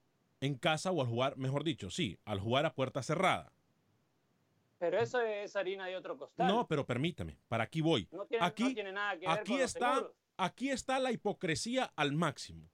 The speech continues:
Speaker 1: Por favor, para la gente de Facebook, pongamos en pantalla cuánto va a perder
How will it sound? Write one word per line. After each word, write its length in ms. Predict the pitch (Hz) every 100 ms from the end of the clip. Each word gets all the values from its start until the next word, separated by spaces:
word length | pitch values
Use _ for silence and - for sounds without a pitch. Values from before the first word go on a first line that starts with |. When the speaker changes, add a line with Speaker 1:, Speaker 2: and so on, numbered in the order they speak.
| _ _
Speaker 1:
Por 180 | 202 214
favor, 340 | 202 202 254 262
para 140 | 254
la 100 | 160
gente 300 | 170 214 214
de 100 | 151
Facebook, 540 | - 170 101 82 92 _ _ _ _
pongamos 440 | 185 180 254 302 269
en 140 | 240
pantalla 500 | 185 156 196 220 208
cuánto 640 | - 196 220 269 - 240
va 120 | 196
a 60 | 202
perder 540 | 233 196 151 202 214